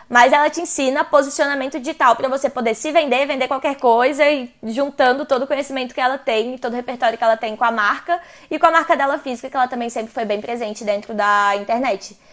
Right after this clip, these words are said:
Então, ela tá monetizando esse serviço também. Outra marca que conseguiu monetizar a própria comunidade é o Efeito Orna, das meninas do Tudo Orna. Elas já têm vários empreendimentos, tem um café, tem uma empresa de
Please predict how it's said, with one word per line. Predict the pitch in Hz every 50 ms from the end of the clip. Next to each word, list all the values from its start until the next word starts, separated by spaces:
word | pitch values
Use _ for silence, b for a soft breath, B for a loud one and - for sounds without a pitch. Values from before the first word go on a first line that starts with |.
| b b b b
Então, | 214 208 214
ela | 208 208 196 190
tá | - 214
monetizando | 208 208 208 208 202 - 214 208 196 196
esse | 202 202 -
serviço | - 233 220 208 208 214 208 - -
também. | - 277 294 269 220 190 190 185 _
Outra | - 254 262 - 349
marca | 359 370 302 277 285 - 277
que | 277 254
conseguiu | - 269 254 247 - 262 240 240
monetizar | 226 233 233 233 226 - - 240 220 226 208
a | 214
própria | 214 - 240 220 - 226
comunidade | 220 247 226 226 220 214 196 214 202 220 254 269 254 220 214 - -
é | 214 220
o | 226 254
Efeito | 262 - - - - - 339
Orna, | 302 269 226 226 226 226 220 190 190 190 -
das | 202 202 202
meninas | 208 220 214 214 214 214 214 202
do | 220
Tudo | 220 - 240 214 233
Orna. | 262 254 226 208 208 202 202 196 185 -
Elas | - 214 220 226 233 233 208
já | 254 254
têm | 233 - 277 233 233 233 226
vários | 214 233 214 214 240 226
empreendimentos, | 277 294 285 - 285 285 277 302 277 262 247 247 254 - 247 233
tem | - 240 214
um | 220 233
café, | - 247 254 - - 262 254 247 240 233
tem | 240 240 220
uma | 220 220 220
empresa | 214 214 214 208 202 214 214
de | 196 190 208 208 208 208 208 208 202 202 202 196 196 190 190 190 190 190 185 185 -